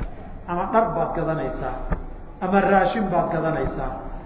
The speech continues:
Goobtu waa la tuurtuuraayoo goob goob baa laga dhigaa.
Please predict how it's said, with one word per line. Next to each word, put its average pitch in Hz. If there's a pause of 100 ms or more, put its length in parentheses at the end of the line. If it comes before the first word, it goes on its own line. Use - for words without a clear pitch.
(440)
Goobtu 240
waa 220
la 180
tuurtuuraayoo 190
goob 180
goob 214
baa 165
laga 160
dhigaa. 131